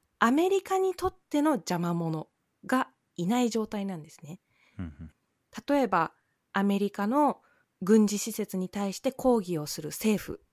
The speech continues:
Speaker 1: であったりとか、もちろんそこに住民がいれば、アメリカの軍事的な施設があって、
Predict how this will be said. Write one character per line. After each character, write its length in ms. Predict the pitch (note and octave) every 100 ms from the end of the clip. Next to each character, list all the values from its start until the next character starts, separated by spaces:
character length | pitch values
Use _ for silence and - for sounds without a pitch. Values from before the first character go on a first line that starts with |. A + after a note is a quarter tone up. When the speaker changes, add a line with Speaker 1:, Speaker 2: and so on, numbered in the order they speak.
| _ -
Speaker 1:
で 80 |
あ 60 | E3+
っ 80 | -
た 120 | F3+
り 100 | D#3+
と 100 | D#3 D3+
か、 200 | - - _ _ _ _ _ -
も 100 | G#3+
ち 120 | C#4+
ろ 80 | B3
ん 40 |
そ 120 | G#3+
こ 100 | G#3+
に 140 | G#3 F#3+
住 220 | G3+ A3
民 220 | A3+ A3
が 120 | A3
い 80 | A3
れ 120 | A#3
ば、 220 | A3+ A#3 -
ア 60 | F#3+
メ 140 | G3
リ 100 | F#3
カ 160 | - A3
の 200 | C#4+ G#3
軍 240 | F3+ G3
事 120 | F#3+
的 260 | - G3+ G#3+
な 140 | F3+ E3
施 180 | - -
設 280 | F3 -
が 140 | D#3 E3
あ 40 |
っ 60 | E3
て、 280 | - D3+